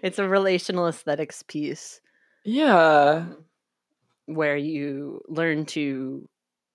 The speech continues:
Speaker 1: like, they give you, like, some sort of M K Ultra to make you sympathize with,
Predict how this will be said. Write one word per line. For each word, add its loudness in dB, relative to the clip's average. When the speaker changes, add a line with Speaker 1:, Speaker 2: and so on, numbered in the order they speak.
Speaker 1:
like, 0
they 0
give 0
you, 0
like, 2
some -6
sort -2
of -8
M -4
K -4
Ultra -4
to -10
make -10
you -10
sympathize -8
with, -10